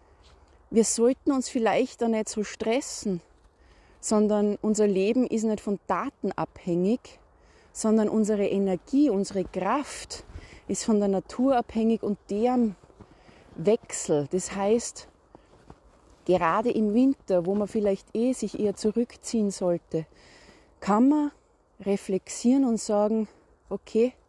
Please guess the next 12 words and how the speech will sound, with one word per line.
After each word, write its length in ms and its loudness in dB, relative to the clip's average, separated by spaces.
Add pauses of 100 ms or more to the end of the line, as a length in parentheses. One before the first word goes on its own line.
(640)
das 200 0
ist 200 -2
das, 180 -2
was 120 -6
ich 80 -8
vielleicht 360 -4
ein 60 -8
bisschen 180 -4
ändern 340 0
möchte. 500 -4 (880)
Und 180 -6
mein 220 2